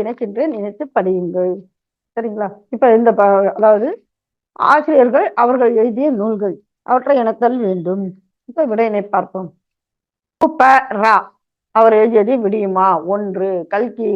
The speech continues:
காதரா கள்ளன் அவர் இரண்டு, புதுமை பித்தன் அவர் கடவுளும் கந்தசாமி பிள்ளையும் அவர் மூன்று, நா பிச்சமூர்த்தி சிவப்பு ரிக்ஷா அவர் நான்கு. அப்ப விடையானது மூன்று, நான்கு, ஒன்று, இரண்டு என்று அமைகின்றது. இங்க இருக்குங்க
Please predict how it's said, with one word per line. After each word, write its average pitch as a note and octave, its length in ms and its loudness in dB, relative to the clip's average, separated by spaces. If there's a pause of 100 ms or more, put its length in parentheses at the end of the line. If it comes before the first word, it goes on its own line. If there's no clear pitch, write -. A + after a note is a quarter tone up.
(120)
காதரா G#3+ 400 2 (200)
கள்ளன் F#3+ 460 -2 (540)
அவர் A#3 200 -2 (160)
இரண்டு, F#3+ 320 -2 (220)
புதுமை C4+ 360 0 (120)
பித்தன் G3+ 480 -4 (180)
அவர் C4 260 -2
கடவுளும் G#3+ 460 0
கந்தசாமி G3+ 560 -4 (120)
பிள்ளையும் F3 520 -4 (260)
அவர் A3+ 220 2 (220)
மூன்று, F3+ 400 -2 (520)
நா C4 100 4 (120)
பிச்சமூர்த்தி G#3+ 640 -2 (140)
சிவப்பு A#3+ 340 0
ரிக்ஷா F#3+ 340 -2 (160)
அவர் A3+ 220 0 (160)
நான்கு. F3+ 400 -6 (720)
அப்ப A#3+ 100 0 (100)
விடையானது G3+ 480 4 (360)
மூன்று, B3+ 300 0 (200)
நான்கு, A3 320 0 (140)
ஒன்று, A3+ 220 -6 (140)
இரண்டு C4 260 -2 (120)
என்று F#3+ 200 -6 (180)
அமைகின்றது. F#3+ 600 -6 (200)
இங்க E3 160 -6
இருக்குங்க F#3 280 -8